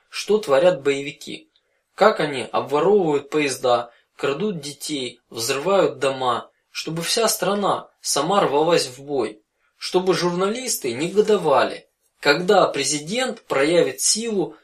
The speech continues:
сколько можно нас унижать. Учитесь у С Ш А. Ирак напал на Кувейт в августе, а С Ш А на Ирак только в феврале.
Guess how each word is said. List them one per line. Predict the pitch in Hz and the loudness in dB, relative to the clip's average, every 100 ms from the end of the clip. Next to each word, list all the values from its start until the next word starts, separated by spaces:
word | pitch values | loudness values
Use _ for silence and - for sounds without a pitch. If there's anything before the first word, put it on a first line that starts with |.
| _ | _
сколько | - - 233 220 151 | -6 0 2 2 0
можно | 143 202 175 143 135 | 0 0 0 -4 -2
нас | 170 - | -2 -2
унижать. | 156 151 139 123 98 - _ _ _ _ _ _ _ _ _ _ _ - | -4 -4 -4 -4 -6 -10 _ _ _ _ _ _ _ _ _ _ _ -6
Учитесь | 175 - 226 139 131 | -2 -2 -2 -6 -6
у | 143 | -2
С | - | -2
Ш | 170 - 185 | -2 -2 0
А. | 156 - _ _ _ _ _ _ _ | -2 -6 _ _ _ _ _ _ _
Ирак | 135 160 262 254 156 | 2 6 6 6 0
напал | 156 196 185 | 0 4 4
на | 160 | 2
Кувейт | 147 160 208 262 - | -4 -6 -4 -4 -6
в | 135 - | 4 6
августе, | - - - - - - _ _ _ _ _ _ _ - | 6 2 -6 -6 -8 -20 _ _ _ _ _ _ _ -2
а | - | 0
С | - 170 | 0 0
Ш | - 247 | 2 2
А | 285 | 2
на | 175 156 | 2 2
Ирак | 147 107 104 _ _ _ | 4 2 0 _ _ _
только | 185 220 220 | 2 2 2
в | 190 | -4
феврале. | - 180 180 180 127 107 - | -4 -2 0 0 0 -8 -10